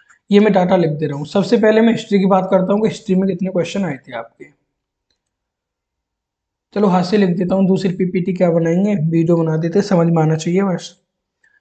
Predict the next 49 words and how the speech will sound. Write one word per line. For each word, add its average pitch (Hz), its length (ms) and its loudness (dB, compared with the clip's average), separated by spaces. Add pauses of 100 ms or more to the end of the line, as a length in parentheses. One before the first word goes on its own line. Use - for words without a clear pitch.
(320)
History 226 340 0
की 262 80 6
बात 214 280 4
करूँ 226 240 4
तो 240 120 2
दो 214 120 4
हज़ार 226 180 4
सत्रह 226 360 0
में 226 80 4
आपके 220 220 -2
पाँच 180 260 -4
question 196 340 0
आते 190 240 0
हैं, 226 260 0 (880)
दो 180 180 4
हज़ार 214 160 6
अठारह 185 340 4
में 196 100 2
पाँच 202 280 -2
आते 196 240 -2
हैं, 202 160 0
उन्नीस 180 400 2
में 185 100 -2
पाँच 190 260 -4
आते 180 240 -2
हैं, 220 100 0
लेकिन 214 360 2
बीस 202 300 0
में 226 120 2 (160)
छः 185 260 2 (240)
और 202 160 -2
दो 185 160 4
हज़ार 196 180 2
बाईस 170 300 2
में 165 120 -4
भी 214 80 -4
छः 208 180 -4
question 165 400 -8
आपके - 260 -8
आते 120 240 -10
हैं। - 160 -20 (1080)
यानी 220 420 6
कि 254 120 2
अगर 240 180 6
मैं 240 140 4
average 220 300 4
की 233 140 0
बात 190 280 2
करूँ, 196 280 0